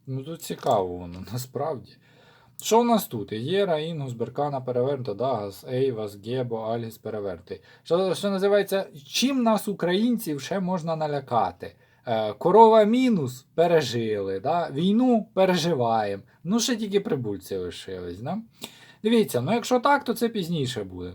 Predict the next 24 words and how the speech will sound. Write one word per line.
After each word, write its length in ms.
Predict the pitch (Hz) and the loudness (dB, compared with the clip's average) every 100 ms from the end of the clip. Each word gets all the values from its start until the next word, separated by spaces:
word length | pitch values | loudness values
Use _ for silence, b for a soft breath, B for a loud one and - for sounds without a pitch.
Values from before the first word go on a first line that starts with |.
| - | -10
притом 340 | - 202 214 | 0 2 2
суттєво, 720 | - 160 - 120 92 82 82 _ - 127 | -2 -8 -4 -2 -2 -4 -10 _ -20 -20
що 180 | - 101 | -12 -10
я 80 | |
можу 280 | 90 90 87 | -10 -12 -16
сказати. 680 | 87 - 90 87 85 - - B B B _ | -18 -14 -12 -10 -10 -12 -18 B B B _
Е, 60 | 123 | -4
м, 1120 | 113 113 110 107 107 104 104 104 104 110 131 160 | 0 0 0 -2 -6 -8 -12 -14 -14 -14 -16 -8
Інгус, 400 | 175 220 202 175 | -4 -2 -2 -2
Беркана 540 | 147 131 143 165 160 | -4 -2 0 0 0
перевернута. 1080 | 147 143 135 127 139 135 113 104 - 101 90 - _ _ _ _ _ _ _ _ | -4 -4 -2 -2 0 -2 -4 -10 -6 -6 -6 -12 _ _ _ _ _ _ _ _
Ну, 200 | 165 196 | -4 0
загалом, 560 | 208 220 196 214 233 233 | 4 6 6 6 4 4
як 200 | 220 170 | 2 0
дійсно 460 | 170 226 - 151 131 | -2 -2 -2 -4 0
прибульці 560 | 151 151 208 180 - | 0 0 -2 -2 -2
об'являться, 1080 | 175 151 175 214 220 170 139 127 - 131 123 | 0 0 2 4 4 2 0 0 2 4 4
оце 540 | 120 151 143 143 190 160 | 2 2 0 2 0 0
зв'язок 640 | 151 151 131 160 220 220 | 2 2 4 4 4 4
іде, 320 | 190 175 165 | -2 0 0
якийсь 340 | 143 127 151 131 | 0 0 -6 -4
сигнал 640 | 151 127 127 165 208 196 | 0 0 0 2 2 0
має 300 | 185 180 175 | -2 -4 -4
надійти. 800 | 165 156 151 143 127 160 151 | -6 -8 -10 -12 -8 -4 -4